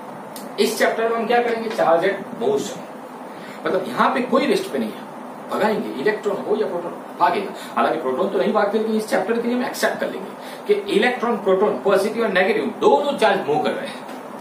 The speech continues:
पॉजिटिव चार्ज किसे मानते हो आप? प्रोटॉन को, और नेगेटिव चार्ज इलेक्ट्रॉन को। तो नेगेटिव और पॉजिटिव दोनों चार्ज मूव कर रहे हैं अपोजिट डायरेक्शन में, एक, अ, फॉरवर्ड डायरेक्शन में जा रहा है तो दूसरा बैकवर्ड डायरेक्शन में, बस मूव कर रहे हैं, एक दूसरे के अपोजिट में मूव कर रहा है।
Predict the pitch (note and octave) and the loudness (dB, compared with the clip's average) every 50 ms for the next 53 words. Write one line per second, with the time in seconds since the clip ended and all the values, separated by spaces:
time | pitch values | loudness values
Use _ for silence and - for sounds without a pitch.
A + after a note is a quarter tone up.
0 | - - - - A#2+ C3+ D#3+ E3 F3 G3+ G3 G3+ G#3 G3+ G3+ - G#3 G3 A3+ A3+ | -12 -6 -2 0 2 2 2 0 -2 -2 0 2 4 4 2 2 0 -2 0 2
1 | A3 G#3+ G#3+ G3 G#3+ A3 G#3+ G#3+ - - - - - - - B2+ B2 C3 - - | 2 2 2 4 4 4 4 4 2 -6 -10 -14 -6 -2 0 2 2 2 2 0
2 | C3 D#3 D#3 - - - - - - - - C#3+ C#3+ D#3+ E3 D#3+ F#3+ F#3+ F#3+ G3 | 0 0 -2 -2 -4 -6 -10 -12 -8 -2 0 2 4 4 4 4 4 4 2 0
3 | F#3+ - G3 F3 - F3 - - - - - F3 F#3 F#3 - G#3 G3+ G3 F#3 - | 0 2 2 2 2 0 -2 -6 -8 -4 0 2 2 2 2 2 0 0 2 0
4 | G3 - - - - - - - G3+ F#3 D#3 D#3 D#3 D#3 G#3+ A#3+ A#3+ C4 C4 B3+ | 0 -2 -2 -6 -10 -4 0 2 2 4 4 2 2 4 4 2 2 2 0 -2
5 | A#3 - G3+ G#3+ G#3+ G#3+ G#3+ G#3 F#3+ G3 G3+ - B3 - - - - - - - | 0 4 4 4 6 6 4 4 4 2 0 -2 -4 -6 -6 -8 -12 -14 -14 -14
6 | - - - - - - - - - - E3+ F3+ G3+ G#3+ B3+ C4+ C4 - - G#3+ | -14 -12 -10 -10 -10 -8 -10 -8 -4 0 4 4 6 6 4 4 4 4 4 4
7 | A3+ - B3+ C4 C4 D4 D#4 D#4 - G3+ D3 - A#2 A2+ A2+ D#3+ D#3+ E3 F3+ E3+ | 4 2 0 -2 -2 -2 -2 0 2 4 4 4 4 4 4 4 2 2 0 -2
8 | E3 E3 E3 D#3+ D#3+ D#3+ D#3+ - F#3 D#3+ D#3+ D#3+ D3+ - F3 E3 E3+ - - - | -2 0 2 2 2 2 0 -2 -2 -4 -4 -4 -4 -4 -4 -4 -4 -4 0 4
9 | D3 C#3 C#3 C#3 - D#3+ D3+ D3+ D#3 E3 D#3+ D#3+ D#3+ D#3 D#3 - E3 D#3 D3+ D3 | 8 8 8 8 8 6 6 8 6 6 6 6 4 4 2 0 -2 -2 0 2
10 | C#3+ C3+ C3 B2+ B2+ B2 A#2+ B2+ B2+ - A2+ - C3+ C#3 - A3 A3 G3+ G3+ G3+ | 4 4 4 4 2 2 0 0 0 0 2 2 2 2 4 4 2 4 2 2
11 | G3 F#3+ - G#3 F#3+ F#3+ F#3+ - - - - - - A3+ A#3+ - - - A3 D#4+ | 2 0 0 -2 -2 -2 -4 -4 -6 -10 -6 0 2 2 2 4 4 4 6 6
12 | E4+ E4+ C4+ G#3+ D#3+ C3+ - - F#3 F#3+ F#3+ G#3 F#3+ - G#3 G3 - G#3+ - - | 6 6 6 6 6 6 4 2 2 0 0 0 0 0 0 0 2 2 2 4
13 | D#3 E3 - B3+ C4 C#4 - - A#3+ B3 A3+ G3 F#3 - - F#3 B2 C#3 C3+ A#2+ | 6 6 6 6 4 2 2 2 0 0 2 2 2 2 4 4 4 4 4 4
14 | - | 2